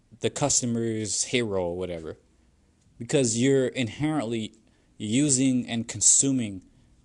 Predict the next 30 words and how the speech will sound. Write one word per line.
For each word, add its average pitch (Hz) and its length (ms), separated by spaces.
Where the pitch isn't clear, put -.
that 104 200
customer, 92 560
mining 117 520
them 90 320
for 95 340
data, 98 400
rather 120 260
than 101 240
actually 113 640
trying 113 320
to 104 140
make 107 220
their 101 120
experience 95 500
better, 92 300
trying 117 180
to 104 60
make 104 180
their 104 140
lives 92 400
better. - 240
So 151 180
instead, 147 580
a 120 100
lot 127 240
of 135 40
these 123 180
companies 131 400
can 113 180
probably, 131 600